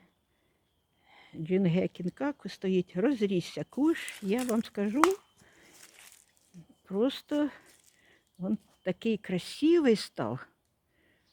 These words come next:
Ох, і красивий кущ. Джінге кінкаку, ілі сувенір де Максим. Так, друзі мої, ну що ж,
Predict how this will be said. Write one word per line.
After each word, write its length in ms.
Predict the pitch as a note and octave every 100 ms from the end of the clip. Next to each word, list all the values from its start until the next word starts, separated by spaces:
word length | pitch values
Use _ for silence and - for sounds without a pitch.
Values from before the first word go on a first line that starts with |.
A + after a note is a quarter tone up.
| _ -
Ох, 300 | B3+ - G3
і 80 |
красивий 640 | - G#3 G3+ - D3 C3 B2+
кущ. 440 | - C#3+ - - - -
Джінге 520 | E3 D#3+ D#3 D3+ A#3
кінкаку, 720 | - G3+ - F3+ G#3+ - G#3 - _ _ _ _ _ _ _ _ _ _
ілі 180 | F#3+ F#3
сувенір 560 | - F3+ F3 F#3 G#3 G3+
де 220 | F3 F#3+ - -
Максим. 560 | F#3 - - C3 A#2 B2+ _ _ _ _ _ _ _ _ _ _ -
Так, 300 | A3 F#3+ E3+
друзі 380 | F3 F3 -
мої, 260 | E3 D3+ E3+
ну 180 | A#3 D4+
що 300 | - C#3+ B2+
ж, 220 | - -